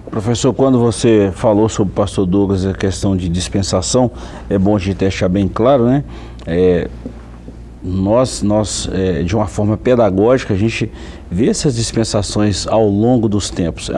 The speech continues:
É, é uma explicação muito boa pra se entender as profecias, entender, é, o contexto literário dos textos, a mensagem de Deus pra nós seres humanos. É maravilhoso quando a gente tem, é, esse período dispensacional,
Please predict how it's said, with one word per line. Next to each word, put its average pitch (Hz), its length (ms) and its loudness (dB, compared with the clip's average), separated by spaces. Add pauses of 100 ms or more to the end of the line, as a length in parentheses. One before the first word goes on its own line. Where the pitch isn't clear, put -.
(200)
É, 135 100 -2
é 151 40 0
uma 185 120 2
explicação 131 640 -2 (500)
muito 156 220 2
boa 123 380 4
pra 98 100 -2
se 123 120 0
entender 107 340 2
as 101 100 0
profecias, 110 800 0
entender, 104 580 2 (500)
é, 98 360 0
o 92 100 0
contexto 127 760 0
literário 98 500 2
dos 87 160 -4
textos, 113 800 0
a 107 80 0
mensagem 117 640 0
de 104 120 -2
Deus 107 240 0
pra 98 160 0
nós 101 220 0
seres 101 280 0
humanos. 104 460 -2 (540)
É 113 100 -2
maravilhoso 151 540 4
quando 143 140 2
a 139 40 4
gente 127 140 -4
tem, 127 280 4 (500)
é, 104 280 2
esse 107 220 0
período 110 400 4
dispensacional, 98 1000 0